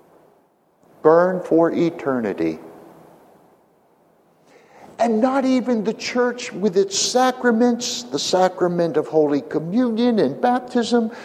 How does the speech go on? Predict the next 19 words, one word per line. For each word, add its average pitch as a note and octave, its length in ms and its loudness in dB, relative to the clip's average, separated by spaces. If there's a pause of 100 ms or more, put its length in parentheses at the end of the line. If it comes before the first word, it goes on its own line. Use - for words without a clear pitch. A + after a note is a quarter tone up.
(160)
could - 240 0
provide A3 880 2 (240)
any A#3 340 4
short, G#3+ 540 2 (320)
any A3+ 260 2
sort G#3+ 420 2
of F#3 200 2
assurance F3 680 0
of D#3+ 140 2
salvation. A#2 800 0 (1800)
He A3 160 2
believed G#3 560 0
that E3 280 2
even A3+ 420 2
the E3 100 4
most D3 460 0
pious G#3 500 2
Christians D3 640 0
should - 360 0